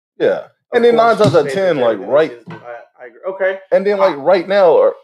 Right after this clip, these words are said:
Speaker 1: the stuff that our kids is doing is not, they're, they're, they're not doing shit that they're seeing us do. Like
Speaker 2: No, I, no,
Speaker 1: <laughs> like
Speaker 2: 'cause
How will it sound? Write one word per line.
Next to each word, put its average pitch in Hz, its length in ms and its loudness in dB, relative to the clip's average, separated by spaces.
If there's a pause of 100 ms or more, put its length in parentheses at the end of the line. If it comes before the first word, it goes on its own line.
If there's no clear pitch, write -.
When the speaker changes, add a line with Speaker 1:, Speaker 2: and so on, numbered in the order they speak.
(260)
Speaker 1:
the 127 100 -16
stuff 170 300 -2
that 139 80 -2
our 123 100 -2
kids 131 260 -8
is 101 100 -16
doing 110 280 -8
is 101 100 -16
not, 127 220 -4
they're, 113 160 -8
they're, 104 280 -14
they're 113 100 -12
not 123 240 -2
doing 120 180 -2
shit 101 240 -10
that 104 140 -6
they're 104 140 -6
seeing 107 300 -12
us 95 120 -12
do. - 120 -20 (1000)
Like - 160 -4
Speaker 2:
No, 190 240 2
I, 185 200 -2
no, 208 260 0
Speaker 1:
<laughs> 170 60 -4
like 156 160 0
Speaker 2:
'cause 196 280 0